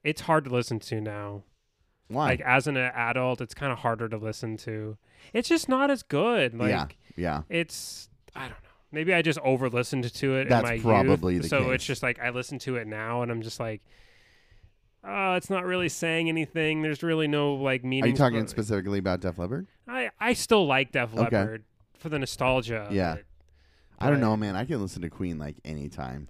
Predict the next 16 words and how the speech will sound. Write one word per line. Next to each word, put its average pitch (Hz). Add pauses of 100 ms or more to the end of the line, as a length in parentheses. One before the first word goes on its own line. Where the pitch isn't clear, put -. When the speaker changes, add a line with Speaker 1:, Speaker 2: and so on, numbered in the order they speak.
(200)
Speaker 2:
and 78
love 67
it. 67 (960)
Speaker 1:
Yeah, 208
some 233
of 220
those 165
band-, 131
I 143
mean, 151
some 196
of 160
those 151
bands 123
transcend. 113 (120)
Speaker 2:
Journey. 90